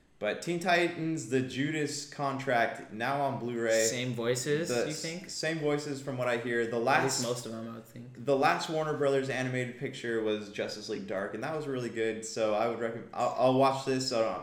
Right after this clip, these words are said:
Speaker 1: maybe I'll get back to you guys on
Speaker 2: I wanna watch it too.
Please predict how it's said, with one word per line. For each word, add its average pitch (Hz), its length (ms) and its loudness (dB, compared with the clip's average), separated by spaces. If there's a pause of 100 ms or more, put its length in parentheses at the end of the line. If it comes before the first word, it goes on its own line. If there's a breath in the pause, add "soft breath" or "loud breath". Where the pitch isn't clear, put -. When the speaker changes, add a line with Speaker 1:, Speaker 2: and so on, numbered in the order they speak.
(120)
Speaker 1:
maybe 104 220 -4
I'll 101 160 -4 (160)
get 95 120 -6
back 95 260 -4
to 101 40 -10
you 98 60 -10
guys 90 300 -4
on 85 80 -10
Speaker 2:
I - 20 -8
wanna 110 180 -6
watch 104 220 -8
it - 60 -16
too. 95 240 -14